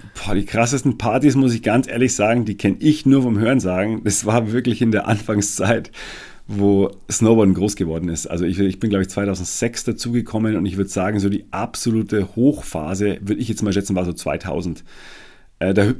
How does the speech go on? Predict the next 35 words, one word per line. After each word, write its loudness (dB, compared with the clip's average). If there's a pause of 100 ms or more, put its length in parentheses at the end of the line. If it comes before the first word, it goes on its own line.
kenn 6
ich 8
nur 8
vom 6
Hörensagen 6
von, 0
was -4
alles -2
abgerissen -6
worden -2
ist, -6
wie -2 (120)
abartig -8
heftig -4
die -6
Partys -6
waren. -2 (720)
Ähm, 0
das -2
ist 2
normal, 4
glaub 4
ich, 4
bei 2
einem 6
neuen 4
Sport 0
und 0
Snowboarden 2
war -2
auch -8
zum -10
Anfang 2
so -2
eine 2